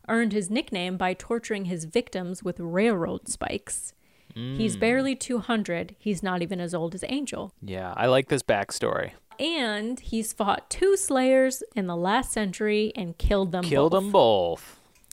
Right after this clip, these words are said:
Speaker 2: Yeah.
Speaker 1: That's something that even the Master couldn't do.
Speaker 2: Yeah,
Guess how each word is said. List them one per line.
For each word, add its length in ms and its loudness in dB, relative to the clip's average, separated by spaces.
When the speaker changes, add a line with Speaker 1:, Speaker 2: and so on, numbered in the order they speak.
Speaker 2:
Yeah. 280 -10
Speaker 1:
That's 240 4
something 440 2
that 120 2
even 240 2
the 80 0
Master 400 0
couldn't 320 -6
do. 300 -6
Speaker 2:
Yeah, 280 2